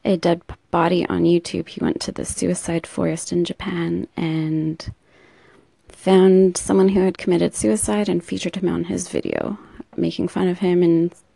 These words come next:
not disrespecting the dead person in a horrible way. And there was a reaction video on YouTube from someone called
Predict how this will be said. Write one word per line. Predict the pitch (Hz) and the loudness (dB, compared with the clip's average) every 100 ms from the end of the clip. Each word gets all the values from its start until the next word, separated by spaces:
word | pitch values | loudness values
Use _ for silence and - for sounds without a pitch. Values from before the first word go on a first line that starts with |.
| _ | _
not | - 180 180 - - - | -2 0 2 0 -8 -6
disrespecting | 202 - 202 - 180 - 170 | -4 -2 -2 -2 -4 2 2
the | 170 | 2
dead | 165 156 - - | 0 -6 -6 -10
person | - 170 - - 92 190 - - - - - - _ - - _ _ - | -10 -8 -4 -2 -2 -4 -8 -20 -20 -20 -20 -20 _ -18 -18 _ _ 0
in | 190 | 2
a | 175 | 4
horrible | 180 175 165 160 165 | 4 4 4 0 0
way. | 160 170 170 | 0 0 -2
And | - 175 | -2 0
there | 175 | 0
was | 175 170 180 | -2 -2 -2
a | 170 165 | -2 0
reaction | 175 175 180 - 196 185 175 175 | 0 0 -2 -6 -2 0 2 2
video | 165 175 170 165 170 165 - | 0 0 2 2 2 0 0
on | 180 | 0
YouTube | 180 180 - 175 170 | 2 0 0 -4 -4
from | - 175 165 170 | -4 0 0 -2
someone | - 175 170 | -2 0 0
called | - 202 | -2 -6